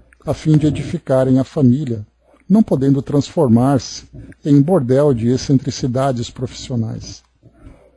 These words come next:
O companheiro, de acordo com a sua narração,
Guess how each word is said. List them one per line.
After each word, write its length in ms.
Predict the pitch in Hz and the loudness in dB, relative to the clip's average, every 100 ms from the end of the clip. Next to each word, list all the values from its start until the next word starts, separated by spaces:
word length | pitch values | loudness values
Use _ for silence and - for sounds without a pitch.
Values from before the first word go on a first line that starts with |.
| _ _ - | _ _ -10
O 80 | |
companheiro, 680 | 131 175 165 135 135 175 135 | -2 0 2 2 4 2 0
de 100 | 113 | -2
acordo 400 | 107 - 147 139 | -4 0 0 -2
com 140 | - | -2
a 60 | 120 | -4
sua 280 | - 151 143 | -4 -2 2
narração, 600 | 131 117 107 - 151 | 2 0 -4 -4 -4